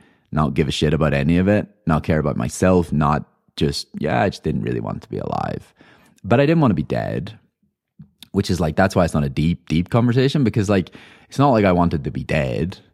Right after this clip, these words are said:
'cause I think life can be awesome. And I think, um, we don't do a great job of reminding ourselves that, that, like,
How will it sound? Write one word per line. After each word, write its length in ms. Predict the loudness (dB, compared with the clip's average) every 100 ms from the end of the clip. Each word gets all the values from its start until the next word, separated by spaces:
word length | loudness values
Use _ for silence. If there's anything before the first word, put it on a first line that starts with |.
| _ _
'cause 120 | 0
I 180 | 2 2
think 300 | 0 0 2
life 340 | 2 2 2 2
can 140 | 0
be 220 | 2 -2 -4
awesome. 600 | -4 -2 0 0 0 -2 -8 _
And 100 | 0
I 100 | 0
think, 440 | 0 2 2 0 -8 -20 -20 _ _ _
um, 840 | 0 2 2 2 0 0 -2 -4 -8 -12 _ _ _ -4
we 360 | 2 4 2
don't 440 | 0 2 2 2 2
do 100 | 0
a 60 |
great 320 | 2 2 2 0
job 300 | 0 2 0
of 120 | 0
reminding 480 | 0 0 0 2 0
ourselves 380 | 0 0 -2
that, 340 | 0 0 -2 -4
that, 160 | -4 -2
like, 360 | -2 -4 -6